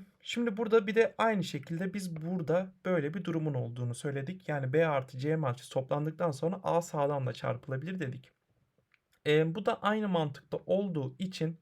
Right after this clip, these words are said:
yine aynı şekilde bu işlemler yapılıyor. Matrisleri ayırıyoruz ve yine bu şekilde kanıtlıyoruz. O yüzden aynı mantıkla olduğu için ve hani çok fazla da işlem göstermemek için, e, bu videoyu uzatmamak için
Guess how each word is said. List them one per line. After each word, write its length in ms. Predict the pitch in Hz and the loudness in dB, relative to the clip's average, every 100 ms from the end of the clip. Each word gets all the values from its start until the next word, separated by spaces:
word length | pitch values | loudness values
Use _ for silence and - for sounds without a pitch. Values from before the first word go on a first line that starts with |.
| - | -6
yine 140 | 185 | -2
aynı 240 | 170 170 160 | 2 2 2
şekilde 420 | - 127 127 127 | -4 -6 -4 -4
bu 100 | 156 | -4
işlemler 460 | - 135 123 120 | -6 -4 -4 -4
yapılıyor. 580 | 117 170 - 156 156 156 156 - - - - | -6 -8 -10 -6 -2 -2 -4 -14 -20 -16 -2
Matrisleri 440 | 170 - - 131 | 0 0 -4 -2
ayırıyoruz 540 | 165 165 151 143 185 - _ _ | 0 0 0 -2 -4 -8 _ _
ve 60 | 180 | -4
yine 420 | 175 202 180 185 - _ _ _ _ _ _ - | -2 0 0 0 -4 _ _ _ _ _ _ -12
bu 120 | 170 | -10
şekilde 420 | - 185 175 180 | -4 -4 0 -2
kanıtlıyoruz. 640 | - 170 156 156 147 185 - | -2 -2 -2 0 -2 -2 -4
O 100 | 202 | -4
yüzden 400 | 190 151 160 185 - _ | -4 0 -2 -2 -10 _
aynı 260 | 208 196 156 | -2 0 0
mantıkla 460 | 151 147 - 175 | 0 -2 -6 -6
olduğu 300 | 185 190 139 | -2 -2 -4
için 420 | 127 127 190 185 - | -8 -6 -6 -6 -6
ve 60 | 170 | -4
hani 300 | 156 160 165 - _ - | -2 -4 -6 -16 _ -6
çok 220 | 196 185 | -4 2
fazla 300 | 170 156 151 | 4 4 0
da 60 | - | -4
işlem 480 | 185 - 156 156 | -8 -4 0 0
göstermemek 680 | 156 165 170 147 123 123 127 | -2 -2 -2 0 0 -2 -6
için, 400 | 165 - - - | -8 -6 -6 -4
e, 260 | 131 123 127 | -4 -4 -4
bu 120 | 139 | -8
videoyu 260 | 135 135 131 | -6 -6 -4
uzatmamak 520 | 151 156 - 127 127 | 0 0 0 -4 -4
için 240 | - 226 | -8 -10